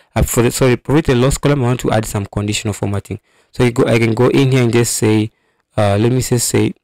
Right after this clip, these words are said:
the data scale, uh, color. You can add different things to it right here. So let me just go ahead and say, uh, let me just say add new role. So I can add new role, and I can just say, uh, selects all, all columns. So just select the last option right here, which you have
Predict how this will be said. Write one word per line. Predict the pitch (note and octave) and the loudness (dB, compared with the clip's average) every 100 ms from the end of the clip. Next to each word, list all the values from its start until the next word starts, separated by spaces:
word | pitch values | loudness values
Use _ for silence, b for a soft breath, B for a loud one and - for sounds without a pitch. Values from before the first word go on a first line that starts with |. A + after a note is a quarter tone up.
| _ - | _ -8
the | A2 G2+ | -4 -2
data | G2+ A#2+ - | 2 0 2
scale, | C#3+ - C#3+ D3 D3+ - b b b b b _ | -2 0 2 4 2 -4 b b b b b _
uh, | - A2 G#2+ G#2+ G#2+ | -4 0 0 0 -2
color. | G#2 - C#3+ D3 | -4 -2 2 2
You | C#3+ | 2
can | B2 B2 - | 2 0 0
add | F#3+ F3 | 0 0
different | B2+ B2+ - B2 | 2 0 2 0
things | A#2 A2+ - | 0 -2 -2
to | A2+ | -4
it | G2+ | -2
right | G2+ G2 | -2 -2
here. | - | -4
So | A2+ - | -2 0
let | C#3+ | 2
me | E3+ | 4
just | D3+ - | 2 0
go | - | 2
ahead | A#2+ | 2
and | A#2 A2 | 2 0
say, | - A#2 A2 A2+ _ _ _ _ | 0 0 0 -2 _ _ _ _
uh, | - | 0
let | A2+ | 2
me | E3 | 2
just | C#3 C3+ - | 4 2 2
say | A#2 | 0
add | - A2+ | 0 0
new | A2 A2 | 0 2
role. | A#2+ C#3 G#3 | 2 2 -2
So | - B2 | -6 -6
I | |
can | A2+ G#2 | -4 -2
add | G#2+ A2 | -2 0
new | A2 A#2+ | 0 2
role, | C#3 E3+ _ _ _ - | 2 0 _ _ _ -4
and | G#2+ | -2
I | |
can | G#2+ | 0
just | G#2 A#2 - | 0 0 2
say, | A2+ - _ _ - | 0 0 _ _ -2
uh, | G#2 G2+ | 0 0
selects | - - A2+ C#3 - | -2 0 0 0 -2
all, | A#2 A#2 - - - | 0 0 -2 -10 -2
all | A2 A2 | 0 0
columns. | - A2+ B2 | 0 0 2
So | A#2 | 2
just | B2 - | 2 2
select | B2 | 0
the | A#2 | 2
last | G2+ A2 - - | 0 0 -2 -2
option | A2+ - A#2 | 0 2 0
right | G#2 G#2+ | 0 0
here, | G#2+ | -2
which | G#2+ | -2
you | G#2 | -2
have | G#2+ | -4